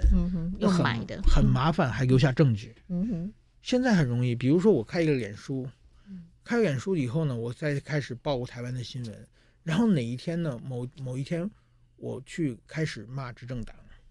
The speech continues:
Speaker 2: 骂高端疫苗，我就会发现我的点击率翻了两倍。
Speaker 1: 嗯，是。
Speaker 2: 就很多
Speaker 1: 哦，甚至还有 donate，
Speaker 2: 海-，
Speaker 1: 哦。
Speaker 2: 对，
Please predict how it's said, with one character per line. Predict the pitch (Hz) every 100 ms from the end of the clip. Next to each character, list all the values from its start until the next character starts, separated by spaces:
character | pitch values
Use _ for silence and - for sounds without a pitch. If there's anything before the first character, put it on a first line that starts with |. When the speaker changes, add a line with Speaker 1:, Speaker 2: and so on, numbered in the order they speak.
| -
Speaker 2:
骂 | 143 131
高 | 131
端 | 131 127
疫 | 127
苗， | 104 95 - - - - - _
我 | - 135
就 | 165
会 | 180
发 | 135 160
现 | 156 139
我 | 107
的 | 117
点 | - 98
击 | 95 123
率 | 120 110 - _ _ _ _ _
翻 | -
了 | 156
两 | 107 104
倍。 | - 95 -
Speaker 1:
嗯， | -
是。 | - 175 143 151 _ _ - 151
Speaker 2:
就 | 202
很 | 147 143 139
多 | 185
Speaker 1:
哦， | 202
甚 |
至 |
还 |
有 | 190
donate， | 185 170 160 170 165 151 -
Speaker 2:
海-， | 156
Speaker 1:
哦。 | 165
Speaker 2:
对， | 196 190 151